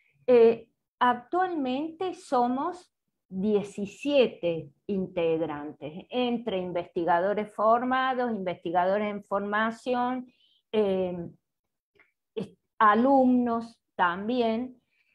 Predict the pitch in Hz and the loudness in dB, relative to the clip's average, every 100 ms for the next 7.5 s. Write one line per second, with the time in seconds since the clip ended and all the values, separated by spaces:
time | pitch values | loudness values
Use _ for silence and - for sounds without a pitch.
0 | _ _ - 262 240 233 - _ _ - | _ _ 2 2 2 -2 -8 _ _ -20
1 | _ _ - 254 254 269 262 370 427 - | _ _ -4 -2 -2 -6 -4 -4 -4 -4
2 | 277 - 233 226 214 202 202 294 330 320 | -6 -2 -2 0 0 -2 -4 2 2 2
3 | 233 214 220 - 196 185 175 156 147 151 | -2 -2 -4 -6 -4 -4 -4 -4 -4 -4
4 | 190 214 _ _ _ - - _ _ - | -4 -8 _ _ _ -20 -20 _ _ -6
5 | 202 202 226 247 240 233 214 214 196 190 | -4 0 0 2 0 0 0 0 -4 -6
6 | - 214 214 202 196 196 214 - 214 185 | -2 2 2 0 -4 -2 -4 -6 -6 -6
7 | 160 170 165 165 175 | -6 -2 0 -2 -4